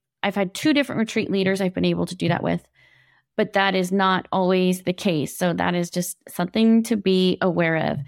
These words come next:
But I would say the average is, is around, around five days. And honestly, I don't know that I would want it any longer than that. I think that four or five day range is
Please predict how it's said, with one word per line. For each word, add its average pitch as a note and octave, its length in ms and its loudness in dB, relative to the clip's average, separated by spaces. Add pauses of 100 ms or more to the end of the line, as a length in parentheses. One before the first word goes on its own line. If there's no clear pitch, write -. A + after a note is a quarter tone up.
(260)
But - 160 0
I F4 120 2
would F#4 160 2
say B3+ 220 2
the A#3 200 0
average G3+ 640 0
is, G3 520 2
is F#4+ 100 -4
around, A4 360 0 (840)
around G#4 300 2
five F#3+ 340 -2
days. - 320 -8 (680)
And D4+ 380 2 (140)
honestly, D4+ 840 0 (800)
I C#4 160 2
don't F4+ 260 2
know A#3+ 200 4
that B3 200 0
I A3 160 0
would F#3 280 0
want G3+ 300 2
it G3 260 0
any F#3 280 4
longer D3 440 -2
than B2 220 -4
that. - 320 -12 (460)
I G3+ 60 0
think D#4 240 0
that C#4+ 180 -2
four A3+ 460 2
or G3 120 -2
five G3 520 -2
day E3+ 260 2
range D#3+ 560 2 (100)
is E3 500 0